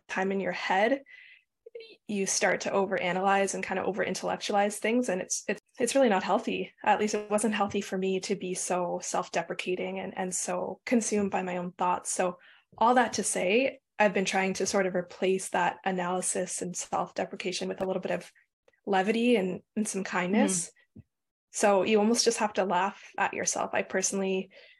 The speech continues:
Speaker 1: will laugh at myself when I think, "Wow, I just kinda hurt my own feelings by doing that," because there are enough
Speaker 2: Mm-hmm.
Speaker 1: people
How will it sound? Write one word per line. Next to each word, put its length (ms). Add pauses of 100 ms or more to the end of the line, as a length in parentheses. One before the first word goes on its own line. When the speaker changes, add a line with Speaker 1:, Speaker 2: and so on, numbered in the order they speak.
(600)
Speaker 1:
will 160
laugh 240
at 80
myself 420
when 100
I 100
think, 300
"Wow, 180
I 80
just 180
kinda 140
hurt 220
my 100
own 140
feelings 400
by 140
doing 260
that," 200
because 400 (120)
there 140
are 120
enough 200
Speaker 2:
Mm-hmm. 100
Speaker 1:
people 440